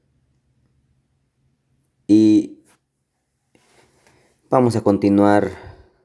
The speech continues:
Vamos a darle a cargar. Está cargando. Vamos a continuar coloreando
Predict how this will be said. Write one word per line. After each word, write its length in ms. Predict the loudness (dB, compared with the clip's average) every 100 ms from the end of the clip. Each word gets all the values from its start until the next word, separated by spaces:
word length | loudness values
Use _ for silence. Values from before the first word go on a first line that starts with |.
| _ _ _
Vamos 180 | -10 -4
a 20 |
darle 240 | 0 2 0
a 160 | -4
cargar. 640 | -8 -8 -6 -6 -8 -12 -20 _ _ _
Está 140 | -20
cargando. 540 | -14 -10 -8 -8 -10 -16 _ _ _ -20 -20 _ _ _ _ _ _ _ -2
Vamos 240 | 0 0
a 60 | -2
continuar 720 | -4 0 2 2 0 -4 -14 _ _ _ _ _ _ _ _ _ _ _ -4
coloreando 880 | 0 2 2 0 0 0 0 -2